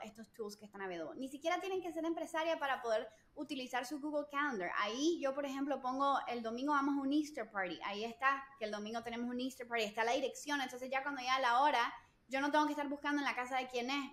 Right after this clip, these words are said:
Ahí simplemente me sale. Utilicen esa herramienta y comiencen, si no están listas para utilizarla,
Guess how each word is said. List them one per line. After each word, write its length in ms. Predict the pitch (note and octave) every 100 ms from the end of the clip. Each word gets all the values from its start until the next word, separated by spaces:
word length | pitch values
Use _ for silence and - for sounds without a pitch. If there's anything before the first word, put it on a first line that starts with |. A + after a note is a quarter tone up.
| -
Ahí 240 | G#3+ A3
simplemente 480 | A3 B3+ B3 A#3+ A#3+
me 160 | A#3 G#3
sale. 360 | A3+ A3+ E3 - _ _ _
Utilicen 560 | C4+ A#3+ C4 D4+ E4
esa 200 | D4+ D4 C#4
herramienta 720 | C4+ B3+ B3 C4 A3+ G3+ - - - -
y 120 | C4+
comiencen, 800 | B3+ B3+ C4 E4+ D#4+ A#3+ G#3+ A3
si 140 | - B3
no 80 |
están 200 | D4+ F4
listas 220 | F4 F4+ F#4+
para 160 | E4
utilizarla, 760 | D#4+ D#4+ E4+ D#4 G3 F3+ G3+